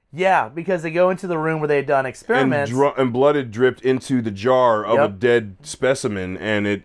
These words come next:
Speaker 2: revived it. So there's this fucking zombie lizard, which is, it's fucking
Speaker 1: Just shows up all over.
Speaker 2: <laughs> Yeah.
Speaker 1: Several times throughout the movie.
Speaker 2: Yeah.
Speaker 1: Eventually, they all meet up.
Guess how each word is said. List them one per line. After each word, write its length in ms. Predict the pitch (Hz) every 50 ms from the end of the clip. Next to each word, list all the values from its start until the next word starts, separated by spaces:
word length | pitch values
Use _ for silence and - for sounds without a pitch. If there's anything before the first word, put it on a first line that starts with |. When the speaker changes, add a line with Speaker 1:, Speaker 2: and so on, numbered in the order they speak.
| _ -
Speaker 2:
revived 480 | 110 113 113 98 107 110 120 123 113
it. 100 | 104 101
So 100 | - 113
there's 160 | 107 107 104 98
this 140 | 98 - -
fucking 340 | - 139 131 - 117 110 98
zombie 360 | 107 107 117 127 123 117 107
lizard, 380 | 98 95 92 92 90 92 90
which 200 | 90 101 98 -
is, 240 | 101 95 87 87 - _ _ _ _ _ _ _ _
it's 140 | _ - -
fucking 460 | - - - - - 277 - - -
Speaker 1:
Just 180 | - 233 - -
shows 240 | - 190 190 180 156
up 180 | 170 170 160 - - - -
all 380 | - 123 139 147 151 151 131
over. 260 | 139 147 135 127 113 - 135 -
Speaker 2:
<laughs> 100 | - -
Yeah. 140 | 208 190
Speaker 1:
Several 360 | - - 277 294 320 311 277 -
times 380 | - 214 208 190 180 165 -
throughout 260 | - 143 131 120 113
the 60 | 123 113
movie. 400 | 110 107 104 92 85 82 90 - _ _ _ _
Speaker 2:
Yeah. 400 | 190 190 220 226 214 196 170 120
Speaker 1:
Eventually, 380 | 98 151 208 254 233 262 277 247
they 140 | 208 214 208
all 140 | 196 190 185
meet 220 | 175 165 156 139
up. 240 | 127 117 113 - -